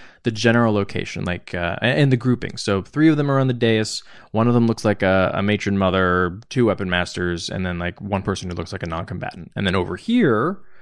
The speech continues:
you know, on the other side of the cave is a-, is about as specific as you need to get. You know, you describe who's over there. The most you might do is,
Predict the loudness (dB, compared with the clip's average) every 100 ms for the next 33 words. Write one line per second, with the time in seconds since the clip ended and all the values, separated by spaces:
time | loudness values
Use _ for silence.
0 | -20 -20 -20 -18 -4 0 0 0 4 6
1 | 6 2 2 2 2 0 0 2 2 -2
2 | -4 -4 -4 -4 0 0 0 -2 -6 -6
3 | -6 -8 -6 -8 -8 -8 -4 -2 -4 _
4 | -20 -20 -8 -6 -6 -6 -6 -4 -4 -4
5 | -6 -8 -8 -10 -12 -16 -20 -20 -20 _
6 | _ _ -2 2 2 2 0 2 2 2
7 | 2 -2